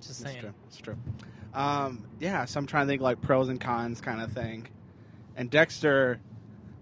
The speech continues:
Speaker 2: the whole, like, having an arch enemy,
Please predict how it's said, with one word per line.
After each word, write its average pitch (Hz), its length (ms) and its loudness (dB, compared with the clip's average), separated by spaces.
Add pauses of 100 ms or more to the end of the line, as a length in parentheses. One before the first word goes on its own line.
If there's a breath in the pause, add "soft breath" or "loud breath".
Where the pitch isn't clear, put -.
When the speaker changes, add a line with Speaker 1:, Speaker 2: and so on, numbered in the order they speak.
(140)
Speaker 2:
the 156 120 6
whole, 214 300 10
like, 135 400 4 (720)
having 156 340 2
an 151 120 2
arch 139 280 2
enemy, 156 500 0